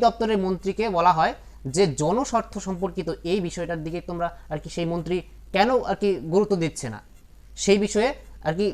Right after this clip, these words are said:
তৎক্ষণাৎ খুবই জরুরি। ধরো করোনা, করোনার সময় করোনার বিষয়ে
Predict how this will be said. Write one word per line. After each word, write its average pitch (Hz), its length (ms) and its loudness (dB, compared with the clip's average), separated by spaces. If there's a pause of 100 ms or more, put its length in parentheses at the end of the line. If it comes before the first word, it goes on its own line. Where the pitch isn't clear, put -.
(380)
তৎক্ষণাৎ 208 540 2 (1000)
খুবই 233 340 6
জরুরি। 202 300 6 (400)
ধরো 196 160 4 (120)
করোনা, 214 280 4 (380)
করোনার 214 320 6
সময় 208 240 2 (220)
করোনার 208 360 4
বিষয়ে 202 240 -2